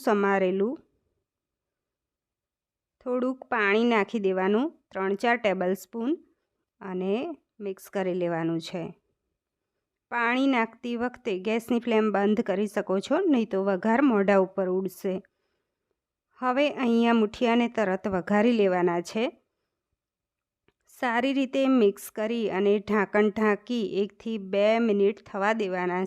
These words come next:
છે. આ રીતે થોડુંક પાણી નાખશો એટલે મુઠિયા એકદમ સોફ્ટ બનશે અને એક બે મિનિટ આપણે ઢાંકીને થવા દીધું એટલે વઘાર બધો મુઠિયામાં એબ્ઝોર્બ થઈ જશે અને ટેસ્ટી એવા મુઠિયા આપણા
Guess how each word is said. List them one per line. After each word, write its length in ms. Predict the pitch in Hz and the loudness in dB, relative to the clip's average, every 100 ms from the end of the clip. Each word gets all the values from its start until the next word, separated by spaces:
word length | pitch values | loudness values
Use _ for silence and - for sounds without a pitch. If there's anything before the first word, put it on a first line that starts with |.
| - | -4
છે. 160 | 247 285 _ _ _ _ _ _ | -4 -4 _ _ _ _ _ _
આ 140 | - 240 | -8 -6
રીતે 240 | 254 254 262 262 | -6 -4 -6 -6
થોડુંક 320 | - 240 269 269 | -4 -2 -4 -4
પાણી 340 | 247 247 262 262 | -4 0 2 0
નાખશો 380 | 247 247 - 277 302 269 | 0 -6 -2 -2 0 -4
એટલે 240 | 214 220 220 | -2 0 0
મુઠિયા 480 | 220 - 233 247 247 | -2 -2 -2 0 0
એકદમ 320 | 190 202 208 214 | -2 -2 -2 -2
સોફ્ટ 360 | 220 185 180 - 185 | 0 0 -2 -6 -4
બનશે 440 | 185 196 - 240 294 - _ _ _ _ - | -2 -2 -2 -2 -2 -8 _ _ _ _ -18
અને 200 | 202 190 190 | -8 -4 -4
એક 120 | 190 214 | -4 -4
બે 80 | 240 233 | 0 2
મિનિટ 340 | 208 196 196 | 4 2 2
આપણે 240 | 190 190 185 | -4 -4 -2
ઢાંકીને 560 | 214 190 - 196 190 190 - | -2 -2 -2 -2 0 -2 -6
થવા 260 | 196 214 240 | -2 0 0
દીધું 440 | 240 240 160 156 | -2 -2 -4 -6
એટલે 240 | 175 196 190 | -8 -6 -4
વઘાર 340 | 190 185 220 240 233 | -4 0 0 0 0
બધો 320 | 185 - 214 254 | -6 -6 -4 0
મુઠિયામાં 720 | 240 226 - 190 190 196 269 277 | 0 -2 -4 -2 0 0 -2 -2
એબ્ઝોર્બ 440 | 202 180 202 190 - | -4 -2 -2 -2 -6
થઈ 160 | 214 185 | -6 -4
જશે 320 | 185 180 - 247 349 _ _ _ _ _ _ _ _ | -2 -2 -2 -2 -2 _ _ _ _ _ _ _ _
અને 240 | 196 185 190 | -14 -8 -8
ટેસ્ટી 600 | 180 220 220 - - 220 214 185 | -8 -10 -10 -12 -16 -10 -6 -4
એવા 180 | 180 | -2
મુઠિયા 520 | 190 185 - - 196 185 | -2 -4 -6 -6 -6 -4
આપણા 200 | 180 | -6